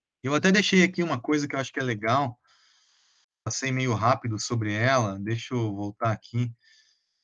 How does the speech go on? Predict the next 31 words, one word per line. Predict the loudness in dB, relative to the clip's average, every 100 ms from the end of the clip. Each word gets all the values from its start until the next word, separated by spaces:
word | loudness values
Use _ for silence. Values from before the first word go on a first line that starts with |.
| _ _ 0
que |
é | 4 4
esse | 4
aplicativo | 0 -2 0 0 0 0 2 2
de |
um | 2
pessoal | 0 0 2
da | 2
usp | 2 2 0 -4 -4
lá, | 0 -2 -4 _ _ _ _ _ _ _ _ -10
é, | -4 0 2 4 4 4 2 2 0 -2 -4 _ _
que | -4 0
é | 2 4
uma | 4 4 4 4 4 4 2 0
forma | 0 2 4
de | 2 0
você | 0 -2 -2 0 2 2 4
montar | 2 2 2 4
uma | 4 2
rede | 4 2 4
dessa | 2 2 0 -2 -2 -6
num | -4 0
aplicativo, | 0 0 -2 0 0 0 2
né? | 0 -4 _ _ -6
Você | -2 2 2
define | 0 -2 -2
as | 0
tabelas | 0 0 2 4 4 2 0
ali | 0 -2
e |
tal, | -2 0 0